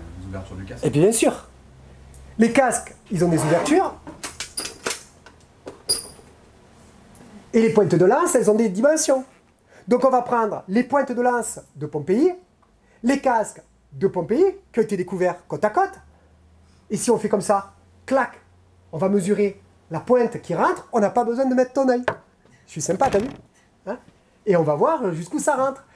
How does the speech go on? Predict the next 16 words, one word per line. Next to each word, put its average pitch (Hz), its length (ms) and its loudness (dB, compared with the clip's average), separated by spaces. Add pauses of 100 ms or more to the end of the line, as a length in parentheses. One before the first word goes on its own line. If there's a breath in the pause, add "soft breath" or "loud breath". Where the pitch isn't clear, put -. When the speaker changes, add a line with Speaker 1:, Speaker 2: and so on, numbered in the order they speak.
(140 soft breath)
Speaker 2:
Et 196 60 2
on 202 80 4
mesurera 233 800 2 (840)
la 160 120 -6
pointe 208 360 2
qui - 120 -16
sera 160 160 -6
à 156 40 -2
l'intérieur, 175 680 0
et 160 60 -10
ça 175 120 -4
nous 160 60 -2
dira 196 240 0
si 302 140 -6
ça 233 120 -4
touche 349 360 -2